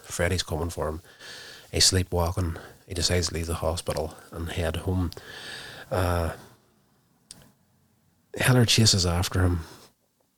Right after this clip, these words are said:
across the interstate as Freddy taunts and dangles him before traffic. We get that. Uh, giant Freddy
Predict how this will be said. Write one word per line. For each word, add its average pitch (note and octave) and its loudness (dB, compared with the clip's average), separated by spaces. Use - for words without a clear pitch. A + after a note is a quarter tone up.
across F#2 4
the D#2 0
interstate E2 0
as - 0
Freddy F#2 4
taunts - 2
and D2+ -4
dangles E2+ 2
him D#2+ 0
before F2 -2
traffic. E2 -2
We F2+ -4
get D2+ -2
that. E2 -4
Uh, - -6
giant F#2 0
Freddy E2 0